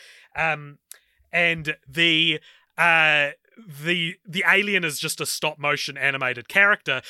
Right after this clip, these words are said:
but then, you know, in the final moments, or maybe the start of the third act of the film, Jason Schwartzman walks out of the play,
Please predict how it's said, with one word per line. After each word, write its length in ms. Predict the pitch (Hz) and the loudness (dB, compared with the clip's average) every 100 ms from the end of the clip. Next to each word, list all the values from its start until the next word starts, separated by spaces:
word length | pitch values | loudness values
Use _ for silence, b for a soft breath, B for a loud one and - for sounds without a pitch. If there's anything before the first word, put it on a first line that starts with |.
| B | B
but 140 | - 135 | -8 0
then, 260 | 165 156 143 b b _ _ _ _ _ | 0 0 -6 b b _ _ _ _ _
you 240 | - 202 180 | -12 -6 -2
know, 280 | 147 135 123 _ _ - | 0 0 -4 _ _ -6
in 160 | 185 | -4
the 100 | 170 | -4
final 400 | 160 185 180 180 | -2 2 2 2
moments, 460 | 165 160 160 151 - | -2 -2 -2 -8 -8
or 40 | |
maybe 280 | 165 156 147 | -2 -2 -2
the 120 | 131 - | -12 -14
start 340 | - 185 180 | 0 2 2
of 80 | 165 | 0
the 80 | 151 | -8
third 300 | - 160 147 | -4 -2 0
act 200 | 156 - | -2 -6
of 120 | 139 | -12
the 80 | 135 | -8
film, 320 | 170 156 139 B B | -4 -4 -6 B B
Jason 420 | - 151 156 - 165 | -2 0 0 -6 -8
Schwartzman 300 | 156 147 139 b _ | -8 -12 -12 b _
walks 340 | 143 185 - | -8 -6 -2
out 220 | 170 165 | 2 2
of 80 | 160 | 2
the 80 | 135 | -10
play, 400 | - 156 147 139 | -4 0 0 -2